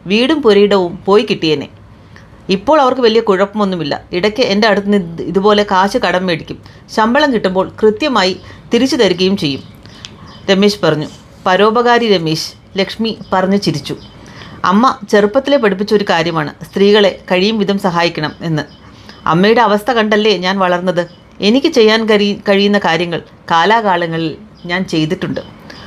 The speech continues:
ഓർമ്മകളിൽ മുഴുകി രമേശ് പറഞ്ഞു. "അതെ, ഞാൻ വന്നത് നീ ഇന്ന് വൈകുന്നേരത്തെ പാർട്ടിക്ക് വരുന്നുണ്ടോ എന്ന് ചോദിക്കാനാണ്," ലക്ഷ്മി പറഞ്ഞു. "ഏത് പാർട്ടി? നീ മറന്നോ? നമ്മുടെ കൂടെ പഠിച്ച ഷംനയുടെ എൻഗേജ്മെന്റ് പാർട്ടി. നിന്നെ വന്ന് വിളിച്ചതല്ലേ?" "ഓ, എനിക്ക് വയ്യ,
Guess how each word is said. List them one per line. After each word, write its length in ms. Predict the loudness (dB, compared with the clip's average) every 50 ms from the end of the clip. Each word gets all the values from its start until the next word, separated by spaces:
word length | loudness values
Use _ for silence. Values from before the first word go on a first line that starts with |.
| -14 -4 -2
ഓർമ്മകളിൽ 500 | 0 2 2 2 2 4 4 4 4 4
മുഴുകി 400 | 2 0 -2 -2 -2 -6 -10 -14 -8 -6
രമേശ് 340 | -4 -2 -2 -2 -4 -4 -2
പറഞ്ഞു. 260 | -2 -2 -2 -4 -6 -10 -14 -18 -20 -20 -20 -16 -6 -4
"അതെ, 260 | 0 2 2 2 0 -2 -6 -6
ഞാൻ 320 | -4 -2 0 0 0 0
വന്നത് 420 | 0 0 0 0 0 0 0 -2 -2 -4
നീ 120 | -2 -2
ഇന്ന് 220 | 0 0 0 0
വൈകുന്നേരത്തെ 560 | 2 2 0 0 0 2 2 0 0 0 0 -2
പാർട്ടിക്ക് 560 | -2 0 2 2 2 0 -2 -6 -8 -4 -2
വരുന്നുണ്ടോ 420 | -2 -2 -2 -2 -4 -4 -2 -2
എന്ന് 120 | -4 -4 -4
ചോദിക്കാനാണ്," 640 | -4 -4 -4 -4 -4 -2 -2 -2 -2 -4 -6 -8 -12 -18 -10 -8 -8
ലക്ഷ്മി 240 | -8 -4 -2 -2 0
പറഞ്ഞു. 300 | 0 0 0 -2 -6 -8 -12 -16 -20 -20 -20 -20 -20 -20 -20 -20 -20 -8 -2 2
"ഏത് 180 | 4 4 4 2
പാർട്ടി? 420 | 2 0 0 0 -2 -6 -12 -12 -14 -18 -20 -20 -20 -20 -20 -16 -8 -4
നീ 80 | -2 0
മറന്നോ? 460 | 2 2 2 2 2 0 -2 -2 -2
നമ്മുടെ 260 | -2 0 2 2 2
കൂടെ 180 | 2 2 0 0
പഠിച്ച 320 | 2 2 0 2 2 0 0 -2 -2 -8 -18 -20 -6 -2
ഷംനയുടെ 500 | 0 0 2 2 2 2 2 2 4 2
എൻഗേജ്മെന്റ് 560 | 2 2 2 0 -2 -2 -2 -2 -4 -2 0
പാർട്ടി. 340 | 0 0 0 -2 -4 -8 -8 -10 -8 -6
നിന്നെ 240 | -4 -2 -2 0 0
വന്ന് 200 | 0 0 0 0
വിളിച്ചതല്ലേ?" 600 | 0 0 0 0 2 2 2 2 2 -2 -4 -6 -10 -18 -20 -20 -20 -20 -20 -6 0
"ഓ, 160 | 0 2 2
എനിക്ക് 300 | 2 2 0 0 0 2
വയ്യ, 300 | 2 2 2 2 0 -2